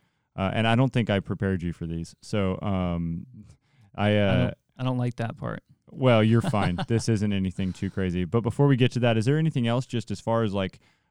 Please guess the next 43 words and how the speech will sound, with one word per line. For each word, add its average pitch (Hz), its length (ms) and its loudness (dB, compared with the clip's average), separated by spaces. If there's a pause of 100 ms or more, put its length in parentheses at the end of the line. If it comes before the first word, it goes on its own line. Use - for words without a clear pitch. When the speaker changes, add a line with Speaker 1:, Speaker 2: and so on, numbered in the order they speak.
(140)
Speaker 1:
um, 87 600 -2 (360)
wanting 110 300 0
to 95 60 -2
share 104 360 0
with, 98 320 -2
uh, 98 360 -2
with 107 240 -2 (560)
our 104 120 0
church 113 320 -4
about 101 300 -2 (140)
who 123 100 -4
you 123 200 2
are 131 260 2
or 95 180 -4
anything 113 300 -2
you 110 100 0
wanna 110 140 -2
share 117 180 -4
about 117 200 -2
yourself 123 300 -6
or 110 40 -6
your 95 100 -4
family? 117 380 -4 (1200)
Speaker 2:
Um, 160 440 -2
Speaker 1:
Or, 156 40 -6
Speaker 2:
let's 165 300 -10
Speaker 1:
or 113 140 0
did 110 160 2
you 120 80 0
Speaker 2:
see. 120 40 -4
Speaker 1:
cover 113 340 2
it 110 80 0
all? 87 260 -2 (420)
Speaker 2:
I 143 260 -2
think - 240 -8
we, 208 300 -4
uh, 147 360 0
covered 147 360 -4
a 131 60 2
lot 131 380 2
of 160 140 -2
it. - 460 -4 (720)
Um, 120 560 -4